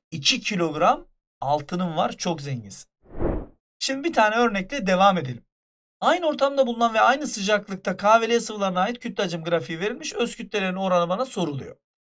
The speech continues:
Şimdi kütle hacim grafiğinin eğimi bana öz kütleyi verir. Neden? Çünkü arkadaşlar bakın eğim ne demek? Karşı bölü komşu demektir değil mi? Şimdi şöyle bir grafik olsun. Burasında kütle yazsın.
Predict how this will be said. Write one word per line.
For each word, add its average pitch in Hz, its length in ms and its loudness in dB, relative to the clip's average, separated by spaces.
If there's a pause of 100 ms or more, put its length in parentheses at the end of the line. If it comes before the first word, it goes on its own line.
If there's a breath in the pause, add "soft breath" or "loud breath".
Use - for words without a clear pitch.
(340)
Şimdi 311 340 -6
kütle 320 380 -2
hacim 196 460 -4
grafiğinin 165 720 -4
eğimi 190 540 0 (120)
bana 175 280 2
öz 165 240 -2
kütleyi 127 380 -12
verir. 87 180 -20 (400)
Neden? 214 420 0 (460)
Çünkü 294 300 -2
arkadaşlar 170 460 2
bakın 135 240 -8
eğim 240 340 -2
ne 254 140 4
demek? 247 260 -2
Karşı 196 380 0
bölü 208 200 -2
komşu 190 380 -4
demektir 139 460 -6
değil 220 140 -2
mi? 131 100 -12 (600)
Şimdi 185 200 -6
şöyle 233 380 0
bir 240 100 0
grafik 190 440 -2
olsun. 165 400 -4
Burasında 175 540 -2
kütle 202 340 -4
yazsın. 220 680 -2